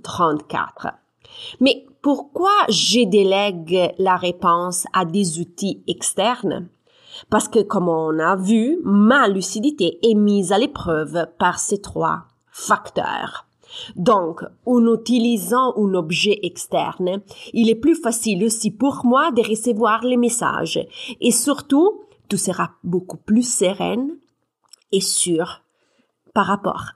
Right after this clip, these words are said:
à la réponse. N'ai ni clarté mentale, ni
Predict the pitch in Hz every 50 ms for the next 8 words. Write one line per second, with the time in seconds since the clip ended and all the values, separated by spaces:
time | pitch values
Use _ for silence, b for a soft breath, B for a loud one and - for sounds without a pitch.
0 | _ _ _ - 196 190 180 - - 110 - - - - - - - - - -
1 | _ _ _ _ _ _ _ _ _ _ _ _ _ _ _ _ _ _ _ -
2 | 208 233 240 262 262 269 254 247 247 254 277 320 359 381 381 - - - _ _
3 | - 330 - 208 185 - - - 226 214 208 202 208 196 185 180 180 180 180 190
4 | 151 131 131 135 - - - 196 196 202 214 220 220 214 233 247